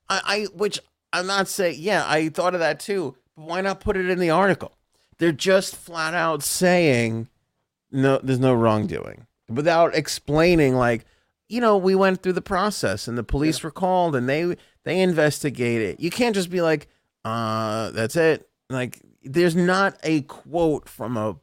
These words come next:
Speaker 1: police officer, a detective in any of these stories.
Speaker 2: Well, what I would think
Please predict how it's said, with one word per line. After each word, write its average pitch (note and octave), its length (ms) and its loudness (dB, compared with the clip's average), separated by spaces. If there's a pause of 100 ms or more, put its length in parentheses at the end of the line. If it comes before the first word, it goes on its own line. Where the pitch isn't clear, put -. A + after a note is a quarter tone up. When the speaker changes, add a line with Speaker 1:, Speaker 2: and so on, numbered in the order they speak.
Speaker 1:
police C#3+ 760 -4 (520)
officer, A#2+ 760 -2
a A#2 60 -4
detective A#2+ 720 -2
in A#2+ 180 -2 (140)
any D3 300 4
of B2+ 120 0
these C3 200 2
stories. - 720 -4 (120)
Speaker 2:
Well, B2 220 -4
what C3 200 -2
I D3 220 0
would C#3+ 180 -2
think G#2 380 -6